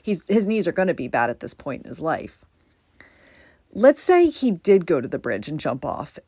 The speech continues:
If you look at a picture of the Tawakoni Bridge, you'll notice one thing that's pretty easy to observe. This bridge, although two miles long, is very close to the water.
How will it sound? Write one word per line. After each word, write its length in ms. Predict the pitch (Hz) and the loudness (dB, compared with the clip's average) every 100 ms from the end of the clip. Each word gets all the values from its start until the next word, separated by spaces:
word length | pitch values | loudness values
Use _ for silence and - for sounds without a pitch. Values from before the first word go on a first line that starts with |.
| _ - | _ -4
If 240 | 220 208 - | -2 -2 -6
you 160 | 220 226 | -4 0
look 240 | 208 269 | 2 2
at 80 | 339 | 2
a 80 | 320 | 0
picture 560 | 214 - - - 196 | -2 -6 -6 -2 -2
of 200 | - 165 | 0 -2
the 100 | - | -4
Tawakoni 520 | 160 175 139 160 180 160 | -6 -2 -2 -2 -6 -4
Bridge, 380 | 147 143 165 - - | -2 -2 -2 -8 -2
you'll 180 | 190 196 | 2 2
notice 400 | 196 175 175 170 | 2 0 -2 -4
one 240 | 170 175 | -4 -4
thing 320 | - 160 160 | -2 -4 -4
that's 180 | 151 - | -6 -10
pretty 300 | - 170 143 - | -10 -10 -10 -6
easy 320 | 180 160 135 | -4 -4 -8
to 220 | - 143 | -8 -8
observe. 500 | 135 - 190 87 - _ _ - - _ _ - | -6 0 0 0 -8 _ _ -20 -20 _ _ 0
This 240 | 262 262 | 2 2
bridge, 420 | - 196 147 143 - - | 2 2 2 0 -4 0
although 340 | 180 175 175 | 2 2 0
two 280 | 175 - 240 | 0 -4 -4
miles 400 | 208 180 151 190 | -2 -2 -2 -2
long, 420 | 254 262 160 160 - - _ | 0 2 0 -2 -10 -20 _
is 140 | 208 180 | -6 -2
very 260 | 214 208 | 0 0
close 400 | 175 - 196 196 | -2 -2 -2 -2
to 120 | - | -4
the 100 | 175 | -4
water. 560 | 160 160 160 - 57 - | -4 -4 -4 -6 -8 -12